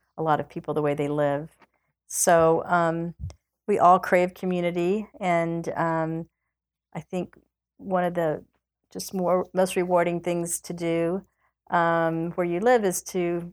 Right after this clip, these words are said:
create your community. So co-housing is one model, but it, it, it certainly has proven to work. Uh,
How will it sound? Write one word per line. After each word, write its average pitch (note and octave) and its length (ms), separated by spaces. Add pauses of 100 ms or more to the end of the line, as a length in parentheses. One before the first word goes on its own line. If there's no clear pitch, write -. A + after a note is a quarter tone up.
(300)
create - 280 (120)
your E3+ 140
community. D3+ 560 (320)
So E3+ 560 (1080)
co-housing F#3+ 380
is E3+ 120
one E3 260
model, D#3+ 320
but D#3+ 160
it, D3+ 160 (100)
it, E3 140
it E3+ 240
certainly F3 320
has E3 220 (100)
proven E3 320
to D#3+ 140
work. D#3+ 400 (120)
Uh, D3+ 360